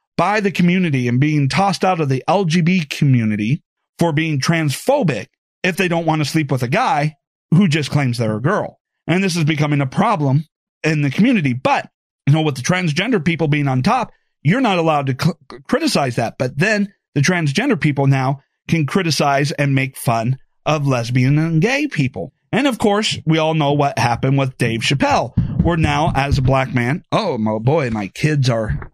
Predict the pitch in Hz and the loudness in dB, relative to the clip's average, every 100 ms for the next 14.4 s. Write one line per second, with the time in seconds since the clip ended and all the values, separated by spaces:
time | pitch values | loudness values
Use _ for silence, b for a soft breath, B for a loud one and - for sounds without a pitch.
0 | - 180 240 143 156 143 139 131 139 123 | 0 0 2 0 -2 0 0 0 -2 0
1 | 139 135 143 143 131 135 143 131 - 123 | 0 2 2 2 0 0 -2 -2 -2 -2
2 | 107 - _ _ 156 160 156 170 175 202 | -4 -12 _ _ -2 0 0 -2 0 0
3 | 247 233 208 175 151 151 135 123 101 - | 0 0 -2 -2 -2 -2 -2 -2 -2 -6
4 | - _ 139 139 135 247 247 214 139 175 | -10 _ -2 -2 0 -2 0 -2 0 -2
5 | 160 143 - _ _ - 165 156 160 135 | -2 -4 -10 _ _ -2 0 0 -2 0
6 | 147 208 208 196 175 - 160 147 139 135 | 0 2 2 0 0 0 0 0 -2 -2
7 | 139 127 120 120 - - 104 - 135 110 | 0 0 0 -2 -4 -4 -4 -2 -2 -2
8 | - _ _ _ 185 175 160 - 151 170 | -10 _ _ _ -2 -2 -6 -4 -2 0
9 | 156 160 208 202 196 165 139 180 160 143 | 0 0 0 0 0 0 0 -2 0 0
10 | 196 277 180 160 202 160 143 147 131 226 | 0 0 2 2 2 -2 0 0 2 2
11 | 277 170 147 135 180 _ _ _ - 190 | 2 0 0 0 -6 _ _ _ 0 2
12 | 254 214 190 175 160 143 143 135 147 135 | 4 2 2 0 0 0 0 -2 0 0
13 | 131 117 120 - 143 135 123 190 196 135 | 0 0 -2 -2 0 0 0 0 0 2
14 | 143 131 147 151 | 0 0 -2 -2